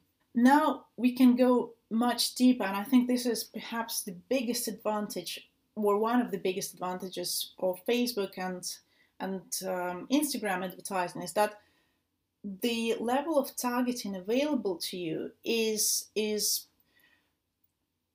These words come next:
much, much better than any other ads, um, tool, uh, ad tool out there, because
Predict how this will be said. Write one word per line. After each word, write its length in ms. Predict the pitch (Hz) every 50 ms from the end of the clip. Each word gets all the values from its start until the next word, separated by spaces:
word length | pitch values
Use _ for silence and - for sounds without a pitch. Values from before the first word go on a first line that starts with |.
| _ -
much, 320 | 233 247 240 240 - -
much 240 | 240 208 202 - -
better 300 | 220 214 220 220 202 196
than 480 | 190 208 208 202 202 202 202 196 - - _ _ _ _ _ _ _ _ -
any 320 | 226 240 240 233 - -
other 560 | 208 214 208 202 202 196 190 190 185 185 185 - _ _ _ _ _ _ - - - -
ads, 600 | 208 202 196 190 190 185 - - - - - - - -
um, 420 | 190 180 175 175 180 180 180 180 - -
tool, 500 | - - 233 220 214 208 208 202 202 - - _ - 202
uh, 40 |
ad 280 | 208 208 214 214 214 208
tool 260 | - - 226 208 185
out 280 | 180 190 190 180 180 196
there, 400 | 247 247 208 165 147 160 - -
because 500 | - - - 220 202 202 202 - - -